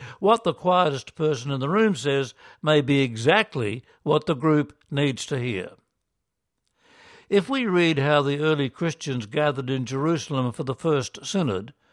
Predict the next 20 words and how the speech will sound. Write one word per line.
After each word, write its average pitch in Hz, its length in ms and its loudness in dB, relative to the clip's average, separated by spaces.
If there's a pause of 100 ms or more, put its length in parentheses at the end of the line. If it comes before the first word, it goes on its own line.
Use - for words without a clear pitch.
(280)
we 175 140 2
can 165 140 0
see 226 260 2
how 185 200 4
they 151 220 2
listened 123 320 -6
to 127 80 -6
God. 107 400 -2 (800)
In 202 160 4
the 208 120 8
letter 156 320 6
they 147 220 4
sent 151 320 -2
to 143 80 -6
the 131 100 -4
Christians 143 560 -4
in 127 80 -2
Antioch, 135 580 2
they 139 180 0
say, 151 460 2